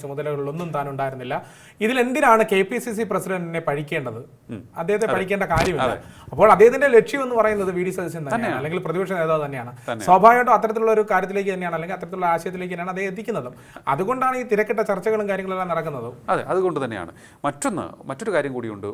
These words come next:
Speaker 2: ഉമ്മൻചാണ്ടിയുടെ മരണത്തിന് ശേഷം ക്രിസ്ത്യൻ വിഭാഗത്തിൽ നിന്നും കോൺഗ്രസിൽ ഒരു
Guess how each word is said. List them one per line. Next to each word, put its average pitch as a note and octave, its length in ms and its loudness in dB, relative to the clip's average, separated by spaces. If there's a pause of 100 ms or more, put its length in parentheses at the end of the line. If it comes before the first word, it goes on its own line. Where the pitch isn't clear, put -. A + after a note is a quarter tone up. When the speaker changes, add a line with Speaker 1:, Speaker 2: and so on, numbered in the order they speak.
(160)
Speaker 2:
ഉമ്മൻചാണ്ടിയുടെ C3+ 800 -8
മരണത്തിന് B2+ 480 -10
ശേഷം G#2 260 -14 (480)
ക്രിസ്ത്യൻ F#3+ 380 -4
വിഭാഗത്തിൽ B2 500 -8
നിന്നും A2 220 -12 (320)
കോൺഗ്രസിൽ D3+ 680 -4 (480)
ഒരു F#3 120 -2